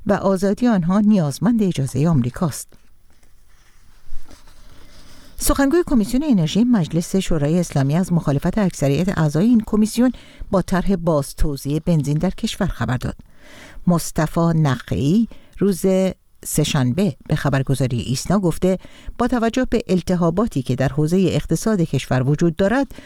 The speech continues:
اکثریت اعضای کمیسیون زمان را برای اجرای چنین طرحهایی مناسب نمی‌دانند، به خصوص اینکه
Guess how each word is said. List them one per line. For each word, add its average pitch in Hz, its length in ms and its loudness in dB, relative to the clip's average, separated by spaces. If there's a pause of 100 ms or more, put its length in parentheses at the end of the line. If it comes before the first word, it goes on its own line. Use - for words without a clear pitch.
(160)
اکثریت 262 580 0
اعضای 165 380 2
کمیسیون 151 520 0 (240)
زمان 185 480 2
را 143 100 -2
برای 131 340 0
اجرای 131 340 -2
چنین 139 360 0
طرحهایی 202 600 0 (300)
مناسب 202 400 0
نمی‌دانند، 131 520 -2 (420)
به 143 120 2
خصوص 220 480 0
اینکه 214 280 2